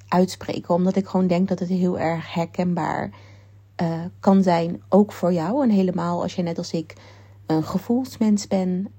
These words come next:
eh, jezelf misschien zelfs high sensitive noemt, je onwijs overprikkeld kan raken als je een hele dag bent weg geweest en je soms even niet <laughs> weet wat je met jezelf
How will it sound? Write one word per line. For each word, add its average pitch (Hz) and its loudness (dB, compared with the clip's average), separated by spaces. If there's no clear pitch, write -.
eh, 160 -6
jezelf 165 0
misschien 170 -4
zelfs 156 -4
high 151 -2
sensitive 208 0
noemt, 175 -2
je 180 2
onwijs 208 4
overprikkeld 202 -2
kan 170 0
raken - -4
als - -8
je 165 -4
een 180 -8
hele 175 -4
dag 180 -8
bent 196 4
weg 233 0
geweest 196 -2
en 190 2
je 180 0
soms 190 -2
even 196 -2
niet 202 0
<laughs> - -10
weet 196 -2
wat 175 -6
je - 0
met 156 -2
jezelf 156 -6